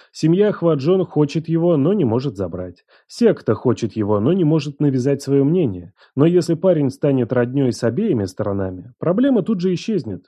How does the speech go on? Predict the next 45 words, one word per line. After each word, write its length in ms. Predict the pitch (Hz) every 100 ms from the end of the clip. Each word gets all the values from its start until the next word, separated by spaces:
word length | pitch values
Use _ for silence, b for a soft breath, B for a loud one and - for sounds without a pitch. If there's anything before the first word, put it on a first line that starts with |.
| _
И 120 | -
при 200 | 165 160
этих 280 | 139 139 -
мыслях 480 | 175 233 - 185 165
Соль 240 | - 120
Хва 300 | - 135 165
выпрямилась, 680 | 117 156 185 196 185 175 -
как 340 | - 170 -
перетянутая 680 | - 165 104 107 104 98 95
струна. 460 | - 101 95 90 87 _ _ _ _ _ _ -
Если 380 | 117 143 131 135
я 260 | 127 185
поняла 460 | 190 180 175 165 165
это, 360 | 160 156 151 147 _
то 140 | 170
и 60 | 165
они 260 | 165 190
уже 280 | 185 113 104
об 120 | 95
этом 180 | 95 95
подумали. 520 | 101 104 101 95 98 _ _ _ _ _ _
Именно 280 | 202 196 180
поэтому 440 | 190 202 190 180
старый 360 | 160 - 147 143
лис 300 | 139 143 139
Йонг 340 | 135 135 131
Мин 180 | 147 185
и 200 | 180 151
позвал 400 | 139 139 139 170
её 280 | 135 120 143
на 120 | 135
эту 260 | 120 107 123
встречу. 560 | - 147 151 - - -
Именно 320 | 120 110 107
поэтому 460 | 131 156 156 139
он 100 | 127
поставил 480 | 120 120 - 127 127
её 160 | 120 113
рядом 340 | 113 104 110
с 140 | 107 -
Андом, 560 | - 147 127 98 95 95
дал 180 | 151 180
ей 180 | 156
возможность 640 | 139 127 127 147 147 156 160
наблюдать, 600 | 139 113 104 110 127